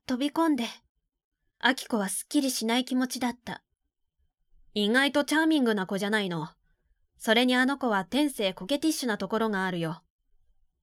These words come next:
「嫌だわ。」「しかし可愛いよ。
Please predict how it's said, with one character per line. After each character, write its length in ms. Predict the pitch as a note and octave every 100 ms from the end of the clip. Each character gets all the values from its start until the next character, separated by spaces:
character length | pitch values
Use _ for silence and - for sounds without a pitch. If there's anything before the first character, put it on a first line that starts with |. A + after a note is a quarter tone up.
| _
「嫌 300 | - A3+ C#4+
だ 160 | F#4 C#4
わ。」 260 | G3+ B3+ - _ _ _ _ _ _ _ _ _ _ -
「し 120 | -
か 140 | C4 B3+
し 200 | G3+ E3+
可 260 | D#3+ F3
愛 220 | C4+ D#4
い 40 | C4+
よ。 240 | E3 -